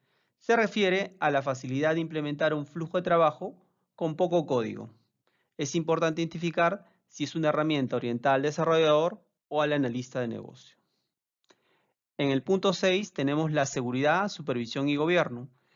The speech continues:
que está orientado a los mecanismos de control y monitoreo y los aspectos críticos de seguridad, como por ejemplo, cómo maneja la gestión de accesos, el cifrado de datos, si va a manejar datos sensibles, entre otros.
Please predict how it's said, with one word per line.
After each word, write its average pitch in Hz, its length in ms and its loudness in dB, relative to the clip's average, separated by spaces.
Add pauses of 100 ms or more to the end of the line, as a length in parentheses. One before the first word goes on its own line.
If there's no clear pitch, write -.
(220)
que 143 80 -4
está 151 180 0
orientado 190 600 4
a 175 40 2
los 147 140 -2
mecanismos 156 560 -2
de 156 80 -2
control 156 440 0
y 170 40 0
monitoreo 143 680 -2 (580)
y 160 80 -2
los 151 160 2
aspectos 175 440 -4 (100)
críticos 190 720 -4 (260)
de 135 140 -4
seguridad, 127 680 0
como 123 220 0
por 123 160 -4
ejemplo, 160 560 -2 (240)
cómo 160 220 2
maneja 143 380 2
la 135 100 -2
gestión 135 300 -6
de 123 80 -4
accesos, 156 640 -4
el 143 100 -12
cifrado 147 380 2
de 143 80 6
datos, 151 500 0 (240)
si - 200 -6
va 151 60 6
a 165 40 2
manejar 156 340 0
datos 151 240 -2
sensibles, 147 640 -8 (220)
entre 117 320 -6
otros. - 520 -20